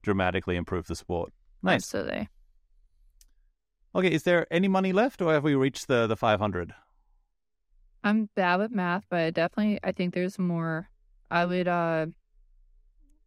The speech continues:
Speaker 1: 'Cause I, I feel we're at, uh, we've done a hundred for the gun, and we've done two hundred for that, so we're at three hundred. Get a
Speaker 2: Three hundred
Speaker 1: nice
Speaker 2: then.
Speaker 1: tracer, brand new, maybe four hundred, so there's about a hundred dollars left.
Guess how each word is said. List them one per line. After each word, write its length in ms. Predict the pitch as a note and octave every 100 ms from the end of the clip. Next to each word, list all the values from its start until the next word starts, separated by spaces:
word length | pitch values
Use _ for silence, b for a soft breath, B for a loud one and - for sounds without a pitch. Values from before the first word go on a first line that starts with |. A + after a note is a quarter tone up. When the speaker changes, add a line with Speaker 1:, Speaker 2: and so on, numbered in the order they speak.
| _
Speaker 1:
'Cause 140 | B2+
I, 240 | B2+ E3 D#3+
I 40 |
feel 340 | D3+ G3 G3 C3
we're 200 | C#3 A#2+
at, 640 | B2 B2 A#2+ - - - _ _ _ _ _
uh, 300 | A2+ A2 A2 A2+
we've 100 | A#2+
done 280 | C3 A#2
a 100 | A2+
hundred 380 | A#2+ D3+ C#3+ C#3
for 140 | - B2
the 100 | G#2+
gun, 440 | A2 A2 G#2+ G#2+
and 100 | G#2
we've 100 | A2
done 200 | G#2+ G#2
two 220 | - A#2+
hundred 300 | G#2+ G#2+ G2+
for 100 | -
that, 220 | G#2 G2+
so 80 | -
we're 60 | G2+
at 60 | -
three 180 | A2
hundred. 500 | G#2+ G2+ F#2+ G2 G2+
Get 140 | B2+ A#2
a 80 | A2
Speaker 2:
Three 80 |
hundred 60 | G#2+
Speaker 1:
nice 160 | G#2+ G#2+
Speaker 2:
then. 0 |
Speaker 1:
tracer, 600 | - G#2+ G#2+ A2 G2 F#2+ - - _ -
brand 300 | A2 A2 G#2
new, 200 | G#2 G2
maybe 260 | G#2 G2
four 260 | G2 A2+ G#2+
hundred, 280 | G2 G2+ G#2+
so 100 | G#2+
there's 120 | G2+
about 160 | A2+ G2+
a 40 |
hundred 300 | - G#2 G2
dollars 300 | G2 G2 F#2+
left. 380 | G#2 G2+ - -